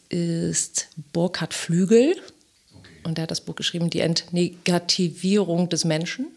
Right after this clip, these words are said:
Speaker 1: Ganz spannend, aber ich glaub, halt völlig unbekannt, so. Ähm, finde ich aber spannend. Also alles, was ich bisher gelesen hab, fand ich ganz so, okay, äh, ja,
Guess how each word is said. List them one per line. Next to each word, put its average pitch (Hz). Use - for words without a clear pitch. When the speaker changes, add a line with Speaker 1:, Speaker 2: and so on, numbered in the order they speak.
Speaker 1:
Ganz 175
spannend, 208
aber -
ich 175
glaub, 185
halt 180
völlig 175
unbekannt, 226
so. 330
Ähm, 175
finde 208
ich 196
aber 185
spannend. 170
Also -
alles, -
was 170
ich 170
bisher -
gelesen 170
hab, 156
fand -
ich 160
ganz 151
so, 165
okay, 165
äh, 170
ja, 170